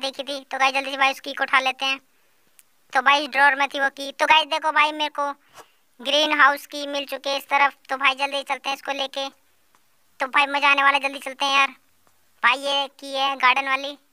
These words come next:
तो guys garden में लगेगी जाके। तो guys जल्दी चलते हैं भाई नीचे की तरफ। तो भाई इस की को लेके यहीं पे फेंक देते हैं। तो guys चलते हैं भाई जल्दी से अपना पहले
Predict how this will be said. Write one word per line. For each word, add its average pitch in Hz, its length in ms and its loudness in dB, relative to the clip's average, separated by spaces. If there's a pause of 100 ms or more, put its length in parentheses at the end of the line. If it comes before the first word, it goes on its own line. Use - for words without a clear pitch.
तो 254 60 -16
guys 254 240 -2
garden 254 280 2
में 269 120 -8
लगेगी 262 300 -6
जाके। 262 440 -4
तो - 1040 -18
guys 285 220 2
जल्दी 294 200 -2
चलते 277 200 -2
हैं 285 60 2
भाई 285 220 4 (200)
नीचे 277 240 -8
की 285 80 -4
तरफ। 285 300 4 (1400)
तो - 100 -4
भाई 269 260 0
इस 262 100 -6
की 277 160 -12
को 269 100 -6
लेके 262 240 -4
यहीं 262 260 -4
पे 262 100 -6
फेंक 269 180 2
देते 262 240 -4
हैं। 269 140 -2
तो 262 100 -6
guys 269 260 0
चलते 269 320 -2
हैं 269 80 2
भाई 262 140 2
जल्दी 262 220 -4
से 277 80 0
अपना 269 200 -4
पहले 262 280 4